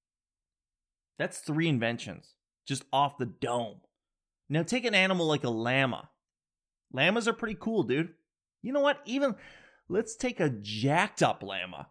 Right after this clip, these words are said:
which is called a camel. A camel is really an endurance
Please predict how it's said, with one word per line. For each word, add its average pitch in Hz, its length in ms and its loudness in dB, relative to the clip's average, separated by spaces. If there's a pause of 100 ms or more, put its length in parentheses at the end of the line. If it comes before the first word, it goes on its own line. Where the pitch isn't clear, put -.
which 135 220 0
is 117 80 -4
called 143 240 2
a 101 40 -2
camel. 127 760 -4 (1080)
A - 60 -4
camel 262 540 4
is 139 200 2
really 160 440 4
an 151 120 2
endurance 135 840 2